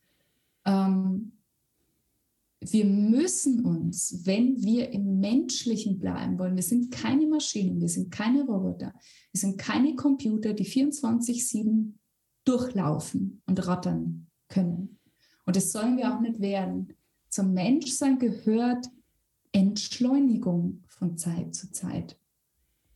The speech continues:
weil es darum geht, uns fühlen zu können. Und in dieser Schnelligkeit fühlen wir uns nicht mehr.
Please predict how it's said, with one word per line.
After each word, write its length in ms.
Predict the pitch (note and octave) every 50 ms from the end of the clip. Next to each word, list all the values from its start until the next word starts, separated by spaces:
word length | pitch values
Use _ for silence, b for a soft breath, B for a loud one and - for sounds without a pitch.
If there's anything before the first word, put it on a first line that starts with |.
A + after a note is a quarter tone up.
| _ _ _ _
weil 240 | - F#3+ F#3 F#3 F3+
es 200 | F#3 F3+ - -
darum 420 | - - G3+ G3 G3+ A3 B3 B3 A#3+
geht, 220 | A3+ A3+ A3+ A#3
uns 240 | - A#3 A#3 - -
fühlen 520 | - - - C4+ C#4 D4+ D#4 C#4 A3+ A3
zu 260 | - - - G3 G#3
können. 440 | - - - F#3+ F#3 F3+ F3 F3 F3+
Und 180 | - F#3 F#3+ G3
in 140 | G3 F#3+ F#3+
dieser 240 | G3 F#3 - F3+
Schnelligkeit 1500 | E3+ - - - - G#3+ A3 A3 B3+ D4+ E4+ E4 B3 A#3+ B3+ - - - - - F3+ F3+ F3+ F3+ G3 A3+ B3 A#3+ B3 - _ _ _ _ - -
fühlen 760 | - - - - - B3 B3 B3 B3 A#3 A3 G3+ G3 F#3
wir 220 | F#3 F3+ F3+ F3+ F3+
uns 500 | F3+ F3 F3 F3 - - - - - _ _ _ -
nicht 440 | F#3+ F3 D#3+ D#3+ E3 E3 - - _ _ _ _ -
mehr. 380 | F3+ E3+ D#3 C3 A2+ - -